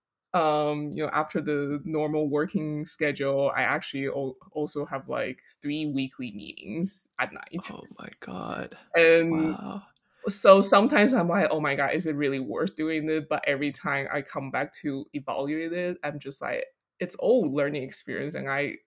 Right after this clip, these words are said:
Speaker 1: I appreciate that people are giving me this opportunity to learn. So even though it's exhausting, and ho-, I hope this, I mean, I think some of the pre-, freelance project is only gonna last, like, a, like, maybe two more months.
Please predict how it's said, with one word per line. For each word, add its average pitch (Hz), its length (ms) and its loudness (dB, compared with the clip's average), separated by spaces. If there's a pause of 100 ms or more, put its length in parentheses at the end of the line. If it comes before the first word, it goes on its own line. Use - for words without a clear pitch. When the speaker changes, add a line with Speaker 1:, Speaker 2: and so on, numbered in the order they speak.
(500)
Speaker 1:
I 143 100 2
appreciate 175 600 -2
that 143 120 -2
people - 240 -10
are - 80 -8
giving 135 300 -8
me 82 80 -10
this - 180 -12
opportunity - 520 -12
to - 140 -14
learn. 55 300 -12 (540)
So 143 500 4
even 160 280 4
though 160 100 6
it's 147 160 0
exhausting, 175 720 -2
and 151 140 -4
ho-, 185 140 -8
I 165 60 0
hope - 380 2
this, 180 360 -4 (120)
I - 40 -6
mean, 143 260 -6 (260)
I 180 80 4
think 208 180 6
some 160 220 0
of 151 100 -2
the 147 80 -4
pre-, - 220 -6
freelance 143 400 -6
project - 440 -6 (600)
is 147 140 -6
only 139 220 -8
gonna 113 240 -8
last, - 320 -6
like, - 100 -12
a, 67 240 -12 (340)
like, - 220 -14 (220)
maybe 139 240 -8
two - 160 -10
more - 200 -10
months. 196 300 -6